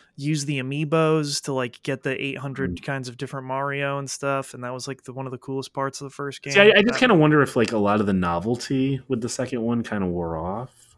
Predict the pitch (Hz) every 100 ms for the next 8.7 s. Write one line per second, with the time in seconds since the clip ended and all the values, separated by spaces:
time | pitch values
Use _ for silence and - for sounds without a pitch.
0 | 214 208 - _ _ _ _ _ - -
1 | 165 160 247 262 - 160 - 226 226 208
2 | - 160 202 160 190 202 214 233 151 160
3 | 165 131 151 127 151 - 156 - 139 139
4 | 131 131 - - 127 120 120 117 120 -
5 | 147 117 120 135 127 123 - 139 120 123
6 | 127 123 120 117 - 117 110 120 120 120
7 | 127 120 135 123 135 131 139 - 131 139
8 | 143 151 156 - 117 117 -